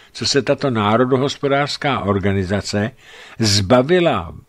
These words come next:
policejního podezření z protistátních revolučních aktivit. Díky Riegerovi se pak činnost Jednoty výrazně zaktiviz-, aktivizovala. Od roku osmnáct set padesát devět pracoval Rieger na slovníku naučném, co by první české encyklopedii.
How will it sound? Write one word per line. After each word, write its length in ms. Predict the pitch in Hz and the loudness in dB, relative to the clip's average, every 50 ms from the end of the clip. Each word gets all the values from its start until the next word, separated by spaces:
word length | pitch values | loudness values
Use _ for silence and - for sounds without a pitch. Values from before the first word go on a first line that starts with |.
| _ _ _ _ | _ _ _ _
policejního 760 | - 123 131 139 147 135 - 165 165 170 175 180 185 165 160 135 | 4 4 4 4 2 -2 0 0 2 2 2 2 4 4 4 4
podezření 840 | 101 - - 123 120 120 127 120 107 98 110 127 131 135 143 156 | 2 4 4 4 6 6 6 4 4 2 0 0 0 0 0 -2
z 80 | 147 - | -2 -4
protistátních 960 | - - 117 113 110 139 131 - - 143 143 143 135 127 147 151 143 120 - | -4 -4 -4 -4 -2 -4 -6 -6 -6 -6 -6 -6 -6 -6 -6 -6 -6 -2 0
revolučních 640 | 110 110 107 104 113 117 120 107 - 120 120 107 101 | 4 4 4 4 4 4 2 2 0 -2 -4 -2 -2
aktivit. 600 | 104 98 - - - 98 85 76 69 - - - _ _ _ _ _ _ - - _ _ - _ - - - _ _ _ - | -4 -6 -6 -6 -6 -6 -6 -6 -10 -14 -20 -20 _ _ _ _ _ _ -20 -20 _ _ -20 _ -20 -20 -20 _ _ _ -6
Díky 360 | - 113 123 110 - - 110 | 2 2 2 2 4 2 4
Riegerovi 680 | 98 104 107 95 98 117 117 123 131 135 147 156 170 170 | 4 4 4 2 2 2 2 2 2 2 0 0 -2 -4
se 180 | - - 120 | -2 -2 -2
pak 260 | 104 - 104 92 - | -2 -2 -4 -4 -4
činnost 440 | - - 131 131 127 117 98 - - | -4 -2 0 0 0 0 -2 -2 0
Jednoty 420 | 113 113 113 117 120 110 - 120 107 | 0 0 2 0 -2 0 2 0 2
výrazně 560 | 92 104 107 113 113 113 113 104 95 110 107 | 2 4 4 6 6 4 4 2 0 0 -2
zaktiviz-, 800 | - - - - - - - - 120 104 92 98 92 82 - - | -2 -4 -6 -6 -8 -8 0 2 2 2 2 0 -2 -4 -6 -8
aktivizovala. 1000 | - 90 - _ - 120 107 95 101 85 - 95 90 85 82 80 76 71 - - _ _ _ _ - - _ _ - - _ _ _ _ - | -8 -8 -8 _ 2 2 2 2 2 -2 -2 -4 -4 -6 -6 -8 -10 -12 -14 -16 _ _ _ _ -20 -20 _ _ -20 -20 _ _ _ _ -6
Od 220 | - 110 104 95 | -2 0 2 4
roku 280 | 110 127 135 135 175 165 | 4 4 4 2 0 -2
osmnáct 480 | 156 143 - - 165 170 170 165 143 | -2 -2 -2 -2 0 0 0 0 -2
set 120 | - 160 151 | -4 -4 -2
padesát 420 | 165 160 156 143 - 160 156 160 | 0 0 0 0 -2 -4 -4 -2
devět 460 | 151 156 143 113 98 90 85 78 - | -2 -2 -2 0 0 -2 -2 -4 -8
pracoval 600 | - - 110 113 104 - - 151 156 151 147 131 110 | -4 -2 -2 -2 -2 -2 -4 -2 -2 0 0 0 0
Rieger 280 | 113 117 113 131 135 | 0 0 0 0 0
na 100 | 131 127 | 0 -2
slovníku 480 | - - 135 131 123 127 127 117 131 131 | -2 -2 -2 -2 -2 -2 -4 -2 -2 -2
naučném, 720 | 117 110 104 117 117 110 - - 90 82 80 78 78 80 | -2 -2 -2 -2 -2 -2 -4 -4 -4 -6 -6 -6 -8 -8
co 140 | - - 110 | -6 -4 -2
by 140 | 104 107 95 | 0 0 -2
první 380 | - - 113 110 120 127 123 | 2 0 0 2 2 -2 -2
české 340 | 107 - 120 - - - 131 | -2 -2 -4 -4 -2 -2 -2
encyklopedii. 840 | 120 139 - - - - - 107 85 - 87 78 71 71 69 69 | -2 -2 -2 -2 -4 -2 -2 -2 -2 -2 -6 -10 -10 -12 -14 -16